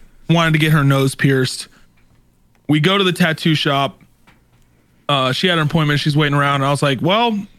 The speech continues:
I mean, while you're getting your, your nose pierced, I'm, I, I might get a filler piece on my arm." So I, I, I was like, "Hey, do you have any, like, small flash that you, you, you know, have time to just toss on me?" Uh, and he was like, "Well, I mean,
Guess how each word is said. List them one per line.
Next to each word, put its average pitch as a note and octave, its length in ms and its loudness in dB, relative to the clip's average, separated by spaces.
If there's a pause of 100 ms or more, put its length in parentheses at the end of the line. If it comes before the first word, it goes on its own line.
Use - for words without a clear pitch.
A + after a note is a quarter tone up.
(120)
I D3+ 80 0
mean, E3 220 2
while D#3+ 160 2
you're G3+ 120 2
getting G3 200 0
your, D#3+ 320 0
your D3 180 0
nose F#3 280 0
pierced, D#3 320 -2
I'm, C#3+ 240 0
I, C#3+ 240 -2
I D3+ 40 0
might F3+ 240 2
get E3+ 120 0
a C#3+ 60 -2
filler F3+ 340 0
piece D#3 260 0
on C#3+ 60 2
my C#3+ 140 2
arm." F3 280 0 (320)
So F3+ 240 -2
I, E3 220 2
I, D3+ 400 0
I D3+ 140 -2
was D3+ 140 0
like, C#3+ 300 -2 (560)
"Hey, F3 180 2
do E3 60 0
you D#3+ 100 2
have D#3+ 160 0
any, D#3 160 2
like, C3+ 240 0 (320)
small D3+ 400 0
flash C#3+ 520 -2
that C#3 80 0
you, C3+ 260 2
you, C3+ 640 0
you C#3 100 -2
know, B2+ 240 -2 (720)
have D3+ 240 -4
time D3 280 -2
to D3 60 2
just C3+ 360 -4 (240)
toss C3+ 260 -2
on E3 220 0
me?" C#3 160 0 (440)
Uh, D3+ 140 0
and D3+ 80 0
he E3 60 4
was D#3 100 2
like, D3 160 0
"Well, D#3+ 180 2
I D3+ 320 0
mean, C#3+ 400 0